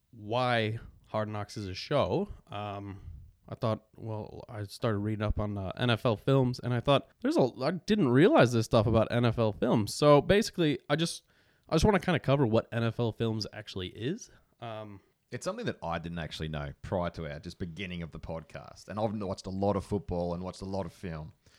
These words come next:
Speaker 2: so please do enlighten me.
Speaker 1: So basically, um, N F L Films is, uh, owned by the N F L, obviously, and, uh, it was founded,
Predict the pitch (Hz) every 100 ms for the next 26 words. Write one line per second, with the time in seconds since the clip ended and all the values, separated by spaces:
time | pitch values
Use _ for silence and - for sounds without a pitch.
0 | _ - 113 95 - 127 95 76 98 82
1 | 85 90 80 78 - _ _ _ - 180
2 | 170 170 - - 185 190 214 165 131 113
3 | 107 - 123 117 117 113 104 - - _
4 | _ 147 190 190 190 156 - 151 147 147
5 | 139 - - _ - 139 120 113 _ _
6 | - 123 113 110 - 139 147 147 143 -
7 | 120 123 117 117 110 123 117 113 113 104
8 | - 113 107 107 110 107 107 107 - 131
9 | 113 - 139 165 165 131 123